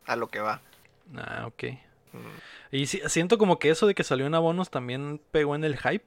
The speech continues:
Speaker 2: porque no he visto tanto como en la primera temporada. La primera temporada sí
Speaker 1: Ujú.
Speaker 2: sentí que hubo una semana, dos semanas que todos estaban así locos
Speaker 1: Yo
Speaker 2: por The
Speaker 1: creo,
Speaker 2: Voice, y ahora
Speaker 1: yo
Speaker 2: no.
Speaker 1: creo que
Speaker 2: Ujú.
Speaker 1: tiene más que ver el hecho de que no ha salido algo así súper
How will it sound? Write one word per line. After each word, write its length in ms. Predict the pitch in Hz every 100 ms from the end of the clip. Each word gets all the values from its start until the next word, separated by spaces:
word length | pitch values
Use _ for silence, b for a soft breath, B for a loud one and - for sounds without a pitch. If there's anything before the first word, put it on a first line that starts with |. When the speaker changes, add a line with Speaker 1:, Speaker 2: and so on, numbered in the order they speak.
| -
Speaker 2:
porque 240 | 143 -
no 120 | 131 135
he 40 |
visto 240 | 147 - 160
tanto 400 | 143 156 220 -
como 200 | 151 127
en 60 | 123
la 60 |
primera 280 | 123 120 147
temporada. 460 | 151 120 120 175 220 _
La 120 | 127 123
primera 240 | 127 151
temporada 280 | 156 135 135
sí 60 | 143
Speaker 1:
Ujú. 80 |
Speaker 2:
sentí 220 | 156 151 143
que 120 | 147
hubo 100 | 151
una 140 | 151
semana, 400 | - 120 120 143 - -
dos 300 | 135 123 123
semanas 440 | 139 127 131 135
que 120 | -
todos 300 | - 117 135
estaban 320 | 127 113 123 117
así 240 | - 123
locos 440 | 127 127 127 -
Speaker 1:
Yo 80 | 165
Speaker 2:
por 120 | 131
The 60 | -
Speaker 1:
creo, 220 | 247 269
Speaker 2:
Voice, 120 | 254 - b b b b
y 80 | 123
ahora 160 | 117 208
Speaker 1:
yo 80 | 214
Speaker 2:
no. 80 |
Speaker 1:
creo 180 | 190 202
que 80 | 202
Speaker 2:
Ujú. 80 | -
Speaker 1:
tiene 360 | 160 175 180
más 280 | 156 151 156
que 100 | 170
ver 100 | 160
el 100 | 156
hecho 180 | 151 170
de 100 | 156
que 120 | 123
no 160 | 120 127
ha 80 | 131
salido 340 | 147 139 135
algo 140 | 127 131
así 400 | - 120 120 104 107 -
súper 500 | 135 - - 101